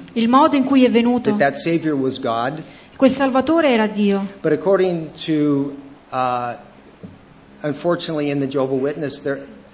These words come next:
Speaker 2: they don't, they don't look at Jesus in the same way.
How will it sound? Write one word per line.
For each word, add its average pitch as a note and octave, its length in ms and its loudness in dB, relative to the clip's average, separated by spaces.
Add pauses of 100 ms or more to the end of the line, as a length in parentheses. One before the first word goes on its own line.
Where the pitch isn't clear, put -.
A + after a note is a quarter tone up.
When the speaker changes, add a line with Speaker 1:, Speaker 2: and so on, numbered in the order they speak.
(140)
Speaker 2:
they C#3+ 140 0
don't, F3 320 0
they D#3 100 -4
don't D#3+ 220 -4
look F#3 200 -2
at C#3 220 -2
Jesus C3+ 800 -6 (540)
in D3 120 -2
the C3 100 -2
same B2+ 300 -6
way. A#2+ 240 -8